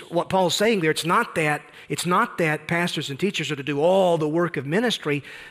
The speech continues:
No, their responsibility, their job description is to equip the saints for the work of ministry. I heard J D Greer say it this way. He said, "You know," he said,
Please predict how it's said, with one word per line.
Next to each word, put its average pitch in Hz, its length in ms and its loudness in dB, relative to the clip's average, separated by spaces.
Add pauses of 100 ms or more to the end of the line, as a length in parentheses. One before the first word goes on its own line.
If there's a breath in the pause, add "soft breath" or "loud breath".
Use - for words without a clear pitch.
No, 180 400 2 (180 loud breath)
their 175 220 2
responsibility, 175 880 0
their 175 140 2
job 175 420 2
description 151 560 -4
is 147 200 -2
to 147 160 -4
equip 196 480 -2
the 156 100 -4
saints 226 640 -2 (100)
for 170 120 -8
the 139 100 -6
work 135 240 -4
of 104 120 -8
ministry. 90 560 -12 (1000 soft breath)
I 156 60 -2
heard 185 160 2
J 196 160 4
D 190 100 2
Greer 180 260 4
say 151 220 0
it 147 100 -2
this 160 180 -2
way. 127 140 -2
He 139 100 -2
said, 139 240 -4
"You 151 80 -2
know," 170 260 -2
he 151 80 -8
said, 139 240 -4